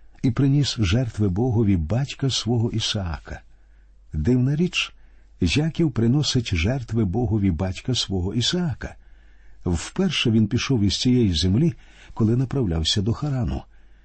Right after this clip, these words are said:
Чи шукав він тоді Бога? Ні. Йому здавалося, що він утік від нього. Він зовсім не шукав ні поради,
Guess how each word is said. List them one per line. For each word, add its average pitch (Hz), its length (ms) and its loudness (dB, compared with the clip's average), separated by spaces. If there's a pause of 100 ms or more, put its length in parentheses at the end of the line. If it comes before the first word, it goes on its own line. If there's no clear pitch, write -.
(160)
Чи 131 160 0
шукав 101 420 0
він 104 140 2
тоді 110 240 2
Бога? 101 400 -2 (360)
Ні. 143 340 2 (560)
Йому 104 300 4
здавалося, 98 680 0
що - 220 0
він 127 180 4
утік 165 440 0
від 165 160 0
нього. 80 320 -2 (560)
Він 135 220 4
зовсім 143 480 0
не 143 100 2
шукав 110 460 0
ні 110 140 4
поради, 110 500 -4